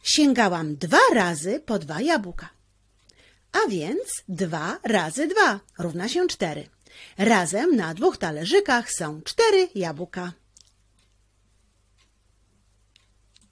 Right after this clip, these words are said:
Moi drodzy,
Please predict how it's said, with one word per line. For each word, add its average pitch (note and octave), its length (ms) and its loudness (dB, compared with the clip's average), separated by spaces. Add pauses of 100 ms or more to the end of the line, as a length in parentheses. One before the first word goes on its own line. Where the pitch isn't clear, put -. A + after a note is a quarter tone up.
(1700)
Moi G#3+ 240 4
drodzy, A3 360 2